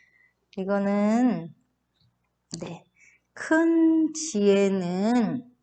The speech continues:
어리석은 것 같아 보인다. 어리석게 보이는 것 같다.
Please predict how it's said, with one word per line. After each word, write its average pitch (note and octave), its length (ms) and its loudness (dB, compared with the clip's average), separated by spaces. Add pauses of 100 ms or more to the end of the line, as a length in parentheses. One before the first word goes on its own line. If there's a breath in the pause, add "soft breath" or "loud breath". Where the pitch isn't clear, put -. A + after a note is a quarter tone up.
(100)
어리석은 F3+ 960 -2
것 E3+ 200 -6
같아 B3+ 760 -2
보인다. E3 1400 4 (720)
어리석게 F#3 1400 0 (240)
보이는 F3 440 -2
것 B3+ 160 0 (160)
같다. - 500 -12